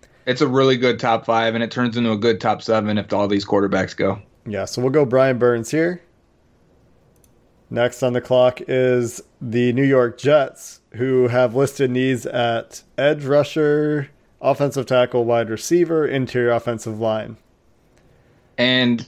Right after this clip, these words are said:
Speaker 1: yes, they could go <laughs> any one of these positions, honestly. Uh, they, I feel like we should s-, just start to sandwich Quinnen Williams or Nick Bosa in there because it, it's hard to see them dropping out of the top three, either one of them.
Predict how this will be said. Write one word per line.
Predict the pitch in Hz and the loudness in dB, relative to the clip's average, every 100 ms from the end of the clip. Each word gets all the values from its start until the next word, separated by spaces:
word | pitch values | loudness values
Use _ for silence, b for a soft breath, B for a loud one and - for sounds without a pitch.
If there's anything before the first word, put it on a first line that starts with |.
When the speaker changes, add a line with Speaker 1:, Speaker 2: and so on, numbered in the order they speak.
| _ - | _ -2
Speaker 1:
yes, | 123 107 - | 0 0 -2
they | 131 | -2
could | 135 147 | 0 0
go | 120 143 | 2 2
<laughs> | |
any | 143 127 | 0 -2
one | 120 113 | -2 -4
of | 104 | -2
these | 110 | -4
positions, | 107 113 110 110 101 | -4 -4 -2 -2 -2
honestly. | 117 107 113 107 | -2 -2 -2 -2
Uh, | 107 | -2
they, | 92 147 104 - | 0 0 0 -2
I | 113 | -4
feel | 117 - 156 | -4 0 4
like | 151 139 123 - - _ - | 4 2 0 -8 -20 _ -6
we | 131 | -4
should | 123 120 | -4 -6
s-, | - 127 | -2 -2
just | 113 127 | 0 -4
start | - 127 123 | 0 -2 -2
to | |
sandwich | 113 - 127 127 127 - - - | -6 -4 -2 0 0 -2 -8 -4
Quinnen | 139 131 127 | -2 0 2
Williams | 131 123 | 2 2
or | 117 | 2
Nick | 120 123 | 0 0
Bosa | 127 120 131 107 | 0 0 0 0
in | 127 | 0
there | 131 139 | 2 0
because | 135 117 113 | 0 -2 0
it, | 117 | 0
it's | 104 104 | 0 0
hard | 117 | -2
to | 117 | 0
see | 113 | 0
them | 117 110 | 0 2
dropping | 113 110 117 | 2 2 0
out | 113 | 0
of | 110 | 0
the | 104 | 0
top | 110 104 - | 0 -2 -2
three, | 107 120 | 0 0
either | 131 139 113 | 2 2 2
one | 107 110 | 2 0
of | 113 | 2
them. | 131 156 | 2 0